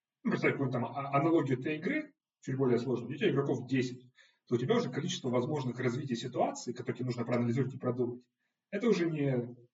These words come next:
два во второй степени, это уже два в десятой степени. Уже немножко дохера.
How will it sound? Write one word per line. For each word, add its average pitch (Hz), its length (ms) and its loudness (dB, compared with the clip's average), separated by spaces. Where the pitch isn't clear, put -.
два 151 220 8
во - 80 8
второй 117 240 0
степени, - 280 -6
это 208 120 -2
уже 139 220 0
два 151 260 8
в - 40 -2
десятой 135 320 4
степени. - 280 -8
Уже 123 140 -6
немножко 143 300 0
дохера. - 500 0